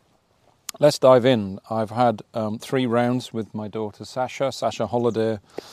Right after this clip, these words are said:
as you know, she's, uh, just qualified as a professional dancer, and she is collaborating with me around a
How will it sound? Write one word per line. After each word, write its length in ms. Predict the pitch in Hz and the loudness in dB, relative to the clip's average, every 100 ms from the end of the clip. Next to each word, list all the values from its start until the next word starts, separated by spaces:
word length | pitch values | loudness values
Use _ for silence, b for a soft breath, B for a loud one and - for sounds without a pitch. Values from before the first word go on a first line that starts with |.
| B B B B - | B B B B -12
as 180 | 107 | -10
you 80 | 110 | -6
know, 280 | 107 113 113 | -4 -4 -4
she's, 280 | - 113 104 | -6 -8 -8
uh, 280 | 107 104 107 | -10 -12 -14
just 180 | 110 - | -16 -12
qualified 540 | 117 110 - 110 104 | -10 -10 -10 -10 -8
as 180 | 104 - | -10 -14
a 40 | |
professional 600 | - 104 - 101 113 104 | -16 -14 -12 -12 -12 -12
dancer, 600 | 104 107 104 - 107 104 | -10 -10 -12 -14 -14 -12
and 160 | 104 95 | -14 -18
she 240 | - 104 | -16 -14
is 180 | 101 98 | -14 -14
collaborating 800 | - 110 107 104 101 98 - 101 | -16 -14 -12 -12 -12 -14 -14 -14
with 180 | 101 - | -14 -14
me 180 | 101 98 | -14 -12
around 400 | 98 98 95 92 | -14 -14 -16 -16
a 180 | 95 | -16